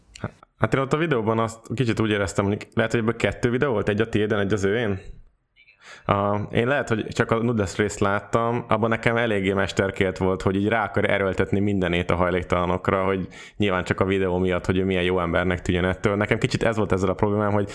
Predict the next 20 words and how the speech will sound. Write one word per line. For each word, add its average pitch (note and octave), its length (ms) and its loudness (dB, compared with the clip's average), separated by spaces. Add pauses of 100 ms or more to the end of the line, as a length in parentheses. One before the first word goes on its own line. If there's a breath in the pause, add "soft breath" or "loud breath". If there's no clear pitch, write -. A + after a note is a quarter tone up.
(240 loud breath)
rendben, A2+ 280 0
hogy G2+ 100 0
ti G#2 80 -2
szeretnétek F#2+ 480 0
jót G#2 240 0
tenni, A2 260 0
de G#2 220 0
nyilván G#2 280 2
ezzel G2 160 2
változást G2+ 460 0
nem G#2 120 2
tudtok - 240 -2
elérni, G2 320 2
maximum G2 420 0
egy F2 320 -2 (160)
vagy F#2+ 140 0
két G2 260 0
ember F#2 240 2
életében G2 640 0
valamilyen F2+ 720 0